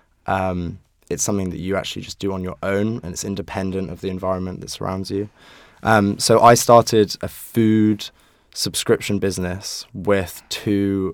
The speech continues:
of my flatmates, the people who lived just, like, directly next to me.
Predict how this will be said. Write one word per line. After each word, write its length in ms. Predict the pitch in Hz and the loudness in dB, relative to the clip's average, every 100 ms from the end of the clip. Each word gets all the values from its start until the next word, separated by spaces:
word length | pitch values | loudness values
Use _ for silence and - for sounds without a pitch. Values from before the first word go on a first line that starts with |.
| - | -6
of 200 | 98 98 | -6 -4
my 200 | 95 92 | -4 -4
flatmates, 720 | - 104 95 85 95 - - | -2 -4 -2 -6 -10 -12 -14
the 80 | - | -10
people 260 | 110 98 95 | -6 -4 -4
who 60 | |
lived 200 | 90 90 - _ - 62 _ _ - - _ | -4 -4 -8 _ -20 -20 _ _ -20 -20 _
just, 300 | - - - | -14 -14 -10
like, 240 | 95 98 - | -10 -6 -4
directly 400 | 101 95 87 92 | -2 -2 -4 -6
next 300 | 92 - - | -6 -10 -8
to 80 | |
me. 160 | 95 | -8